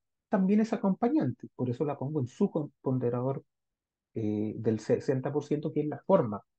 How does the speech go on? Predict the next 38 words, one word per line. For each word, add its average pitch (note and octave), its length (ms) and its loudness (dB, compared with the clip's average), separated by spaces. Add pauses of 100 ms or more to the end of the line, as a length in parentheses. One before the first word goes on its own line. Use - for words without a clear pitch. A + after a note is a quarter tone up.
(640)
en A#2 140 0
que C3 100 4
tenemos B2+ 340 2
que B2+ 100 -4
poner A#2 320 0
el C3 100 -2
sismo A2+ 260 -2
vertical. - 320 -2
Esto - 160 0
lo A#2+ 120 2
pueden B2 220 2
encontrar D#3 480 0
en D#3 80 0
la C#3 80 -2
sección C3+ 300 -6
cuatro - 260 -2
cinco E3+ 500 0 (360)
de C3+ 320 8
A A2 120 -2
I A2+ 140 2
S A#2+ 180 -2
C C#3+ 340 6 (320)
veintitrés G2+ 400 2
sesenta, - 300 -2 (240)
no, G2+ 180 -8
nada, - 200 -8
ni A#2+ 120 0
era A2+ 160 0
I A2+ 80 0
S A#2 140 -6
C, - 120 -12 (220)
N C3+ 140 4
S D#3 220 6
H C3+ 300 2
veintitrés B2+ 440 -4
sesenta - 380 -2
y D#3+ 80 6
nueve D#3+ 320 0